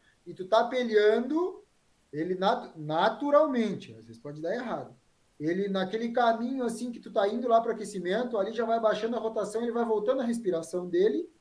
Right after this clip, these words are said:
e tu chega lá, geralmente no aquecimento, já podendo dar um galope, já podendo fazer um ajustezinho final. Mas pra mim, muito do Baiar é definido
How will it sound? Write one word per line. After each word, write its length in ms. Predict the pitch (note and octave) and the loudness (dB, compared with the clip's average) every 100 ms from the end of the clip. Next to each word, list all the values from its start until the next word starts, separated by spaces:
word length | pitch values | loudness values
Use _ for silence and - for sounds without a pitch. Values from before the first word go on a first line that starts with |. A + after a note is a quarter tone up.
| _ _ _ _ _ | _ _ _ _ _
e 60 | F#3 | -16
tu 160 | - G3 | -8 -6
chega 500 | - A#3 C#4+ D4 B3+ | 4 8 8 8 4
lá, 200 | A#3 C4 | 6 4
geralmente 540 | A#3+ D4+ C4 B3 B3+ | 4 4 4 0 -4
no 60 | A3+ | -6
aquecimento, 800 | A#3 G#3 F#3+ F#3+ C#4 - F3+ - _ _ _ | -6 -8 -2 0 0 -2 -4 -4 _ _ _
já 200 | C3+ E3+ | -2 0
podendo 420 | F#3 A3 F#3 G3+ G3+ | 2 2 4 2 2
dar 140 | G#3 | -2
um 40 | |
galope, 640 | A3+ A#3+ A#3 A#3 A#3 G#3+ F#3+ _ | 2 2 4 2 0 -6 -14 _
já 160 | D3 F3 | -4 -4
podendo 720 | F#3 G3 F3+ G#3 A#3+ C4 B3 _ _ _ | -2 -2 2 0 0 -4 -10 _ _ _
fazer 340 | G3+ F#3+ G3 | 2 2 6
um 100 | D4 | 4
ajustezinho 540 | C#4 A#3 A#3 A3 G#3 G3 | 4 0 -4 -6 -6 -8
final. 460 | G3 E3+ C#3 - _ _ _ - | -6 -6 -6 -10 _ _ _ -8
Mas 160 | D#3+ | -6
pra 180 | D#3+ F#3 | -2 0
mim, 180 | F3+ A3 | 0 -4
muito 360 | G#3 A#3+ D#4 D#4+ | 0 2 2 0
do 100 | C#4 | 4
Baiar 640 | A#3+ G3+ G3+ B3 D#4 - G#3 | 6 8 8 6 4 0 -4
é 80 | |
definido 840 | F#3+ G3+ G3 F#3 F#3+ A#3 D#4 D#4+ | -4 -4 -6 -4 -2 0 0 0